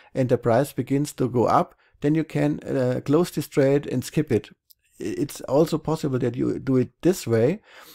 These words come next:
but if you want to make a set of rules for your own, you would wait until price, uh, uh, was completely going through this major block. So again, we would enter here, and it's the same.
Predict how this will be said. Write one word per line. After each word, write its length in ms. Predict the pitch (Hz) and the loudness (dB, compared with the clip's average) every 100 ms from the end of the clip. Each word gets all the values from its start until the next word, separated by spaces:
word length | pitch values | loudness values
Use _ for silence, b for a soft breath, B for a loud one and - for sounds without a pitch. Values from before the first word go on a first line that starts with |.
| - | -2
but 160 | 135 | 0
if 180 | - 151 | 0 0
you 80 | 151 | 0
want 460 | 120 127 147 147 - | 2 2 0 -2 -4
to 300 | 139 123 117 | 0 2 0
make 320 | 113 117 127 | 0 -2 -2
a 80 | 117 | 0
set 240 | 170 180 | 0 0
of 200 | - - | -2 -2
rules 440 | 123 143 202 220 | 4 6 4 0
for 180 | - 123 | -2 2
your 180 | 117 98 | 4 4
own, 300 | 101 127 180 | 2 0 -2
you 180 | 131 123 | -2 0
would 200 | 135 131 | 0 0
wait 400 | 104 117 160 - | 4 4 4 0
until 460 | - 143 160 151 143 | -4 -4 -2 -2 -2
price, 640 | - 117 110 120 143 - b b b _ | -4 -2 2 2 0 -6 b b b _
uh, 260 | 120 117 120 - | -2 0 0 -2
uh, 140 | - 110 | -4 -2
was 460 | 104 110 131 - - _ | 2 4 2 -2 -18 _
completely 500 | - 113 123 156 156 | -6 -2 -2 0 -2
going 320 | - 123 123 | 0 0 0
through 500 | - 120 123 135 135 | -4 -2 0 2 0
this 320 | 127 123 127 - | 0 0 0 -2
major 360 | 113 123 127 | 0 0 -2
block. 320 | 117 98 90 | -2 -2 -4
So 140 | - 123 | -6 -6
again, 380 | 107 113 147 180 | -2 2 2 2
we 80 | 143 | 0
would 200 | 135 - | 0 -2
enter 280 | 127 120 | -2 0
here, 320 | 104 127 170 196 B B B | 0 0 0 -2 B B B
and 120 | 131 | -2
it's 140 | 131 - | -2 -4
the 160 | 120 | -10
same. 440 | - 135 143 175 | 0 4 4 0